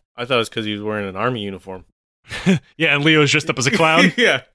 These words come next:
Speaker 2: Uh, Willie was killed almost immediately.
Speaker 1: Oh, fuck. <laughs>
Speaker 2: Yeah.
Speaker 1: That
Speaker 2: Uh,
Speaker 1: sucks.
Speaker 2: Leo charged the machine gun nest and kill, uh, that killed his friend and killed them right back. Uh, so at that point,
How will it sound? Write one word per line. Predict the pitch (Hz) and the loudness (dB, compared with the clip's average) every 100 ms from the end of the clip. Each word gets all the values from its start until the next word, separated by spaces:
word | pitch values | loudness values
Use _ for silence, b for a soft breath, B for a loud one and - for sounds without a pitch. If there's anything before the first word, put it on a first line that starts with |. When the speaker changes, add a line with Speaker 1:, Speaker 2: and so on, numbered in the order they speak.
| _ b b b b b _ 151 | _ b b b b b _ -2
Speaker 2:
Uh, | 160 | 0
Willie | 170 269 277 | 2 4 4
was | 247 | 2
killed | - 220 190 | 2 0 2
almost | 165 170 | 2 2
immediately. | 131 135 117 110 95 92 _ _ _ _ | 2 2 2 -2 -8 -14 _ _ _ _
Speaker 1:
Oh, | 135 123 | -6 -4
fuck. | - 180 - - - | -2 -4 -4 -10 -14
<laughs> | |
Speaker 2:
Yeah. | 131 104 101 | -6 -6 -4
Speaker 1:
That | 143 151 165 | -2 0 0
Speaker 2:
Uh, | |
Speaker 1:
sucks. | 156 143 - - _ | -4 -6 -8 -20 _
Speaker 2:
Leo | 151 208 247 233 | -2 2 4 4
charged | - 160 175 165 139 | 2 4 2 2 0
the | 160 151 143 - | 2 4 2 2
machine | 135 - 156 156 | 0 2 2 0
gun | 175 | 2
nest | 170 185 180 | 4 2 2
and | 135 131 | 0 0
kill, | - 170 170 185 | 0 4 4 2
uh, | 135 127 139 | 0 0 0
that | 143 | -2
killed | - 180 147 | 2 2 2
his | 139 | 0
friend | - 139 151 156 | 0 2 2 2
and | 127 | 0
killed | 127 165 135 | 0 0 2
them | 131 | 2
right | 120 113 | 2 0
back. | 104 87 - - _ _ _ _ _ _ - | -6 -8 -16 -20 _ _ _ _ _ _ -4
Uh, | 131 120 | 2 2
so | 120 185 202 | 2 2 2
at | - | 2
that | 170 190 | -2 0
point, | 180 202 196 | 2 4 4